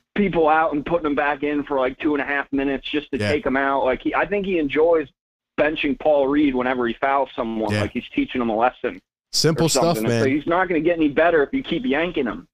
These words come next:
Speaker 2: Yep, simple stuff, man. We can all see it. But, Joe, appreciate the call, man.
Speaker 1: Yeah, you too. Take it easy, R B.
Speaker 2: Thanks, Joe. Shout out to my guy, uh, Run It Back Philly, D J in the house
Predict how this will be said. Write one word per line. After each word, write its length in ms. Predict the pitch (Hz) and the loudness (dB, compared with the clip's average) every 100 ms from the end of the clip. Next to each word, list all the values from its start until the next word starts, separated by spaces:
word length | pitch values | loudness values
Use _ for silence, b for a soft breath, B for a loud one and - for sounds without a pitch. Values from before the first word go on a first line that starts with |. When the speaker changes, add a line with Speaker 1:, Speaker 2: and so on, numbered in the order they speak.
| - | -4
Speaker 2:
Yep, 260 | 107 - - | -2 -2 -6
simple 420 | - 139 139 147 | -2 0 2 0
stuff, 380 | - 127 110 - | 0 0 -2 -2
man. 200 | 104 104 | -2 0
We 100 | 113 | 0
can 120 | 127 | 0
all 140 | 117 107 | 0 0
see 220 | - 113 | 0 0
it. 140 | 107 | -2
But, 140 | 113 107 | -2 0
Joe, 200 | 131 120 | 2 2
appreciate 440 | - 147 165 139 | 0 0 2 0
the 80 | 120 | -2
call, 260 | - 123 101 | 0 0 0
man. 240 | 90 87 - _ _ _ _ _ _ _ _ _ _ _ _ _ _ - | -2 -6 -10 _ _ _ _ _ _ _ _ _ _ _ _ _ _ -6
Speaker 1:
Yeah, 340 | 156 196 185 | 2 4 4
you 280 | 147 156 165 | 2 0 0
too. 160 | 185 156 | 0 0
Take 240 | 180 170 | 2 2
it 60 | 175 | 2
easy, 260 | 170 160 | 2 2
R 120 | 151 | 2
B. 240 | 139 147 139 - | 2 0 -2 -2
Speaker 2:
Thanks, 260 | 113 104 | -2 -2
Joe. 260 | - 104 104 _ _ _ _ _ _ _ _ _ _ _ _ _ _ | -2 -2 -4 _ _ _ _ _ _ _ _ _ _ _ _ _ _
Shout 240 | - 143 151 | -2 2 2
out 80 | 151 | 2
to 60 | |
my 120 | 147 | 2
guy, 320 | 131 135 131 123 | 2 2 4 4
uh, 180 | 120 117 | 2 2
Run 160 | 131 | 2
It 80 | 123 | 2
Back 240 | 135 123 | 0 0
Philly, 520 | - - 147 131 92 - - | -2 2 2 2 0 -6 -4
D 180 | 120 127 | 2 2
J 240 | 123 123 | 4 4
in 80 | 123 | 2
the 60 | 110 | 0
house 800 | 107 135 131 - - - - | 0 2 2 0 -2 -2 -6